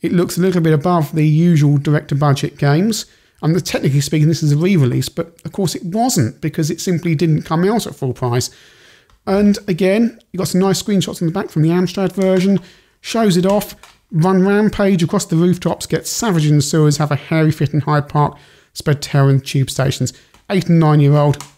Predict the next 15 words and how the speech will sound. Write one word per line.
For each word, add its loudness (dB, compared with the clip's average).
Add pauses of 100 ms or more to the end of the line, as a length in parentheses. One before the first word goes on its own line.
(140)
grab 0
that, -2
certainly, 0
and 2
both -2
my 0
mate 0
and 0
I 2
did 0
this -4 (120)
independently. 0 (540)
Um, 2 (160)
<laughs> -16
and, -2